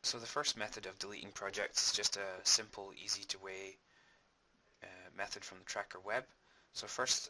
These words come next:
I'm going to choose my projects module, and then I'm going to just select,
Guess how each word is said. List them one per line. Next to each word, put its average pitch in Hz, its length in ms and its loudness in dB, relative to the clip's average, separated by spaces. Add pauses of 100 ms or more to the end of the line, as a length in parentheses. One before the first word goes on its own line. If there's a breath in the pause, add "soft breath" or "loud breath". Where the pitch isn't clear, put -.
I'm 101 120 -8
going 98 120 -10
to 92 60 -16
choose 92 400 -2
my 90 400 -8
projects - 760 0 (120)
module, 131 380 -2 (840 loud breath)
and 98 180 -12
then 98 400 -4
I'm 95 160 -12
going 95 360 -10
to - 160 0 (520)
just - 340 0
select, - 600 0